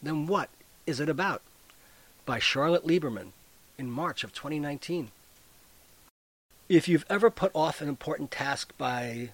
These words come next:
say, alphabetizing your spice drawer, you know it wouldn't be fair to describe yourself as lazy. After all, alphabetizing requires focus and effort, and hey,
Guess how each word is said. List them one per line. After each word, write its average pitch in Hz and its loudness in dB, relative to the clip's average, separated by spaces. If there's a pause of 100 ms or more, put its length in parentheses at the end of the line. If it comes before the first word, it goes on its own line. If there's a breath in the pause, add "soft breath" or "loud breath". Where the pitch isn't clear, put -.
say, 123 -4 (520 soft breath)
alphabetizing 143 -2
your 117 -2
spice - 0
drawer, 104 -4 (580)
you 165 2
know 170 4
it 175 2
wouldn't 170 4
be 143 2
fair 127 -2
to 143 -8
describe 120 -4
yourself 120 -6
as 143 -6
lazy. 165 -2 (2750)
After 139 0
all, 156 2 (160)
alphabetizing 151 -2
requires 131 -2
focus - -2
and 180 -6
effort, 185 -2 (200)
and 147 -4
hey, 151 0